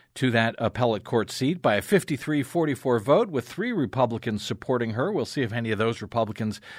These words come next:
uh, I believe it was Susan Collins of Maine, Lindsey Graham of South Carolina, and Lisa Murkowski of Alaska, who voted for her. We'll see if any of them have the courage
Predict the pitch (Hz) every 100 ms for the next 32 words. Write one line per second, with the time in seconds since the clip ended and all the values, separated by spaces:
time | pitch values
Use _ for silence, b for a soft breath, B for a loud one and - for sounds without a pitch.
0 | B B B 101 104 101 98 101 95 113
1 | 110 98 90 - 135 117 95 - 175 160
2 | 160 123 101 117 147 151 151 151 143 B
3 | B B 101 131 117 113 104 143 147 135
4 | 101 139 127 - 135 120 123 139 139 120
5 | 107 113 123 120 101 - 135 139 - 131
6 | 117 107 95 98 110 135 143 - 104 107
7 | 101 98 92 90 - 101 85 80 117 117
8 | - 117 107 113 107 98 131 127 123 B
9 | B 254 254 247 254 294 214 208 208